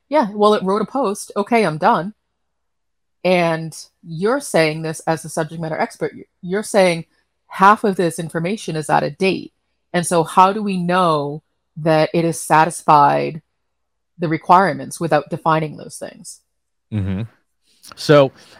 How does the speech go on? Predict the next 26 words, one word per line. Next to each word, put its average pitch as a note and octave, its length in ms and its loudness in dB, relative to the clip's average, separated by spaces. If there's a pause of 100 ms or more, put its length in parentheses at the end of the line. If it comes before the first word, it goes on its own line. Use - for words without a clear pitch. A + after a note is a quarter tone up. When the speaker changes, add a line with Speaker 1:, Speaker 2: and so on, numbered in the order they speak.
(260)
Speaker 2:
if C#3+ 220 0
I'm, D#3+ 340 4
again, D#3 340 0
I, A#2+ 320 -4
if G2+ 100 -2
I'm D#3 160 2
a C#3+ 80 2
person, B2+ 640 -2
you A#2+ 60 -8
know, A2+ 100 -4
sitting B2+ 180 -4
at G#2 60 -10
my A#2+ 120 2
desk B2+ 320 2
writing A2 380 0
a G#2 60 -6
prompt, D#3+ 500 0
this F#3+ 180 6
is A#3+ 100 -4
the G#3 80 -4
prompt C#3+ 320 0
that B2+ 80 -6
we A#2 100 -8
came C3 260 0
up - 200 2
with. G#2 140 0